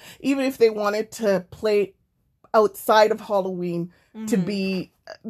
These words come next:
Speaker 1: a character or whatever.
Speaker 2: There were, like,
Speaker 1: So
Speaker 2: wigs and things in there.
Speaker 1: <laughs> Yeah, but when we moved, I got rid of all of that because now they're all adults. There was
Speaker 2: Yeah.
Speaker 1: no point in me keeping that, and some of the makeup was a little bit iffy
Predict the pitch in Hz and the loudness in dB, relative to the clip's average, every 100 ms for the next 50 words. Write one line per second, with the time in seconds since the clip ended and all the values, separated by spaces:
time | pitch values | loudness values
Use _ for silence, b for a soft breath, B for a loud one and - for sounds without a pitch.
0 | 202 - 180 - 220 202 196 - 190 180 | -4 -2 -4 0 4 4 2 -2 0 0
1 | 170 175 175 170 - 226 185 160 220 214 | 0 0 -2 -2 -4 -2 0 0 0 -2
2 | 208 208 214 - 208 220 196 214 208 202 | -2 -6 -12 -10 -10 -8 -8 -8 -6 0
3 | 208 - - 220 233 - - - 294 - | 4 4 4 4 0 -2 -2 0 -2 -2
4 | - - - - - - _ _ _ B | -14 -14 -14 -16 -16 -20 _ _ _ B
5 | B B B 208 185 165 175 175 B B | B B B -8 -4 0 0 -2 B B
6 | - - 240 262 269 254 247 - 214 220 | -8 2 4 4 2 2 -2 0 0 4
7 | 208 - 214 214 202 208 196 - 208 196 | 4 2 0 2 2 2 -2 -2 -4 -2
8 | 202 202 196 190 180 185 202 247 185 135 | -2 0 0 0 0 2 4 4 2 0
9 | - 220 220 196 190 202 185 - 202 196 | -6 -10 -6 -4 -2 -2 -2 -4 0 0
10 | 196 190 - 185 185 180 180 B B - | 0 -4 -4 0 0 0 -2 B B -6
11 | 254 247 247 220 175 170 - - 175 185 | -4 -2 -4 -2 -2 -2 -4 -4 -4 -2
12 | 254 254 226 208 196 196 208 190 - 185 | 0 2 0 0 0 0 0 -2 -2 -4
13 | 185 196 196 196 190 - 196 - 175 175 | -2 -2 0 0 -2 -2 -4 -4 -4 -6